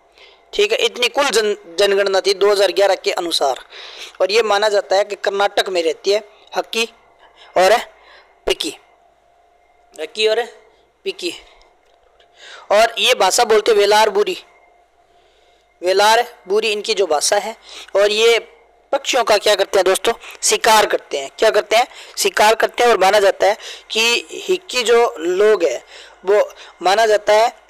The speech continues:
कि एक सूडान देश है, सूडान, सूडान में सात, आठ सौ से अधिक हिक्की पिक्की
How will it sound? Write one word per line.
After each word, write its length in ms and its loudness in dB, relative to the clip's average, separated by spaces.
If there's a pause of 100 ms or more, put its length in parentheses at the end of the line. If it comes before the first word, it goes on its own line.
कि 200 0 (120)
एक 320 2 (220)
सूडान 460 0
देश 260 0
है, 80 -4
सूडान, 460 -2 (1200)
सूडान 760 0
में 240 0
सात, 560 0
आठ 220 2
सौ 160 -2
से 200 0 (240)
अधिक 340 -2 (1800)
हिक्की 320 -2
पिक्की 380 -4